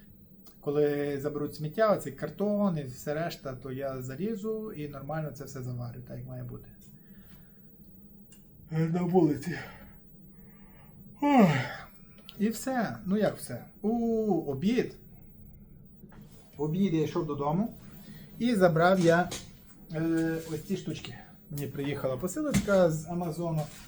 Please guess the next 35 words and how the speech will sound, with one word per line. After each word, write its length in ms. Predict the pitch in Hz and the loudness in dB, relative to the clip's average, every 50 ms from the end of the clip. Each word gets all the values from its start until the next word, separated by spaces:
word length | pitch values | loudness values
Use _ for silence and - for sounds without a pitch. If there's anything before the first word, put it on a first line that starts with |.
| - - - - - - - - - - | -18 -16 -18 -18 -18 -18 -18 -18 -14 -6
Це 420 | - - 220 240 262 294 277 247 196 - - - - | 0 4 4 6 6 4 2 0 -2 -6 -10 -8 -6
завіси. 640 | 156 135 175 196 190 202 208 220 220 - 254 262 302 - - - - - - - - - - - - - - 165 156 | 0 4 4 4 6 4 2 2 0 0 0 0 -2 -2 -8 -18 -16 -10 -8 -8 -8 -8 -12 -14 -14 -12 -6 0 2
Вони 220 | 185 208 220 202 | 4 4 4 4
тут 160 | 180 190 165 | 2 0 0
для 140 | 156 160 156 | 2 0 0
піаніно 440 | 156 - 175 175 170 170 156 135 123 | 0 0 0 0 2 0 0 0 0
називаються. 600 | 123 120 117 127 123 123 120 117 113 - - - - - - - - - - - - - - | 0 0 0 0 -2 -2 -4 -4 -6 -10 -14 -16 -18 -16 -16 -16 -16 -18 -20 -20 -20 -16 -10
Недорогі, 360 | 349 349 294 269 214 170 151 151 | -8 -4 2 4 6 6 6 6
я 80 | 151 | 4
не 80 | 147 131 | 0 -2
пам'ятаю, 320 | 143 139 135 131 135 131 | -2 -2 0 0 0 0
скільки 240 | 127 - 143 131 131 | 0 -4 -6 -6 -4
коштують, 340 | - 208 - - 294 220 156 | -6 -6 -6 -4 -4 -4 -2
вони 140 | 156 156 139 | -2 -2 -2
отакі 260 | 135 127 - 139 135 | -4 -6 -6 -6 -6
от 180 | 131 123 131 | -4 -4 -6
недовгі. 540 | 135 139 135 123 185 208 233 226 165 131 123 | -6 -6 -6 -4 -4 -2 -2 -4 -6 -6 -6
Я 260 | 127 127 147 180 196 | -8 -6 -6 -4 -4
хотів 400 | 190 - 170 156 - 196 202 196 | -4 -6 -6 -8 -4 -2 0 0
їх 180 | 185 156 151 147 | 0 -2 -2 -6
зробити 420 | 143 143 143 147 175 196 190 190 | -6 -6 -6 -4 -6 -6 -4 -6
до 420 | 156 151 156 160 160 156 151 147 143 | -6 -4 -2 -2 0 0 0 -2 -4
столу, 640 | - - - - - 180 185 180 170 147 131 123 - - - - - - - - - - - - | -8 -12 -12 -4 0 2 4 4 2 0 -4 -6 -8 -12 -18 -20 -20 -20 -20 -20 -20 -16 -6 -2
е, 380 | 147 147 143 143 143 139 139 | 0 0 2 2 2 0 0
покерного. 520 | 135 143 - 147 - 139 123 120 120 113 113 - - - - - - - - - - - - - | -2 -2 -2 -2 -2 -2 -4 -4 -6 -6 -8 -12 -18 -20 -20 -20 -20 -20 -20 -20 -18 -14 -6 0
Але 260 | 202 247 262 240 214 | 0 2 4 4 2
вони 280 | 165 175 180 202 208 | 4 4 2 2 2
чуть-чуть 280 | 190 190 - - 196 170 | 2 0 -2 -2 -2 0
завеликі. 460 | 165 180 175 170 156 127 120 - 143 | 0 0 0 2 0 0 -2 -2 -2
Я 120 | 180 220 220 | 0 0 0
знав, 340 | - 185 170 139 123 123 | -2 -2 -2 -2 -2 -4
що 140 | 123 - 143 | -6 -6 -6
ось 200 | 135 131 127 - | -6 -8 -8 -6
це 120 | - 170 147 | -4 -4 -4
буде 280 | 135 131 131 131 127 | -4 -4 -6 -6 -8